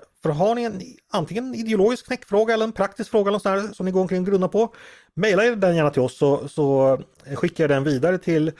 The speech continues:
Mattias, Peter och Karl eller, eh, Mia eller Tove eller Paulina eller, ja, någon som är med helt enkelt. Så ni kan få svar på det. Så att, eh, märk talongen Svar på tal och maila till ledarsidan snabel A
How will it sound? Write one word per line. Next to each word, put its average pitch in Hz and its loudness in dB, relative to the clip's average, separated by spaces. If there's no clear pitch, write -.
Mattias, 135 2
Peter 120 0
och 127 -6
Karl 117 2
eller, 190 0
eh, 170 -2
Mia 170 0
eller 127 0
Tove 120 0
eller 117 0
Paulina 131 -2
eller, 110 -8
ja, 151 -8
någon 139 2
som 147 0
är - 0
med 170 0
helt 123 -2
enkelt. - -16
Så 160 -2
ni 143 2
kan 139 -2
få 127 0
svar 117 -2
på - -6
det. 104 -6
Så 165 0
att, 170 -4
eh, 185 2
märk 180 -4
talongen 208 0
Svar 180 0
på 185 -2
tal 180 2
och - -8
maila 143 2
till 135 -6
ledarsidan 147 -2
snabel 127 -2
A 123 -2